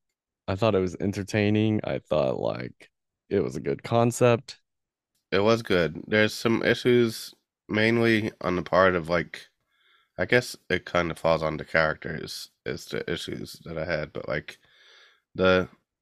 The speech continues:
Speaker 2: the ant colony themselves just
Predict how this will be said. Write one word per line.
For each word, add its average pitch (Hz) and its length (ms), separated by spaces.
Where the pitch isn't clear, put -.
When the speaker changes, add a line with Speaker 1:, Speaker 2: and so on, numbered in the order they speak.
Speaker 2:
the 95 220
ant 101 220
colony 90 480
themselves 82 960
just - 400